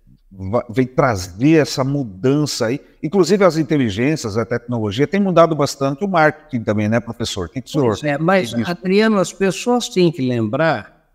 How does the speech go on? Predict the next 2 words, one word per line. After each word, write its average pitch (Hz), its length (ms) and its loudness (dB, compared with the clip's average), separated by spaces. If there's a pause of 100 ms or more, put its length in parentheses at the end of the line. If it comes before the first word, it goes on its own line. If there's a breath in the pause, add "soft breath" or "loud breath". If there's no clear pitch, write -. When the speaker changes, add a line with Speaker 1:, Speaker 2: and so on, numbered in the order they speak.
(640)
Speaker 2:
que 196 120 -2
tecnologia 147 1400 0